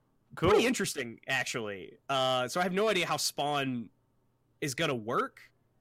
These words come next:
Speaker 2: uh, within the game, because Spawn has a lot of, like, crazy powers
Speaker 1: Yeah.
Speaker 2: that are not, like,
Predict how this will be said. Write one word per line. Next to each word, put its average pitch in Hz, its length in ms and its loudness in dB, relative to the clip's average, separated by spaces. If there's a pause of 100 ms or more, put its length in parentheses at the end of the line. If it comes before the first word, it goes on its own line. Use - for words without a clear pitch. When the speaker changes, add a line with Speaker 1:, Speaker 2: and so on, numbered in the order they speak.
(540)
Speaker 2:
uh, 117 560 0
within 147 340 -2
the 151 80 0
game, 151 340 -2
because 156 280 -2
Spawn 151 360 -2
has 143 200 -2
a 143 60 -2
lot 139 220 0
of, 123 120 -6
like, 120 280 -2 (720)
crazy 196 520 -2
powers 214 760 0
Speaker 1:
Yeah. 135 460 6 (120)
Speaker 2:
that 170 140 -2
are 165 160 2
not, 160 300 0
like, 135 480 -2